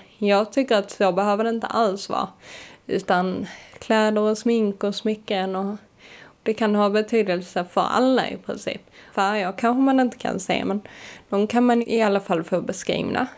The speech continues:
Och sen är det ju, gör du en fläta i håret så kan du känna på den. Du behöver inte se exakt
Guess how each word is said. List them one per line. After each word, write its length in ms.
Och 160
sen 240
är 60
det 100
ju, 200
gör 160
du 160
en 60
fläta 520
i 80
håret 380
så 300
kan 240
du 100
känna 400
på 240
den. 260
Du 100
behöver 380
inte 160
se 280
exakt 380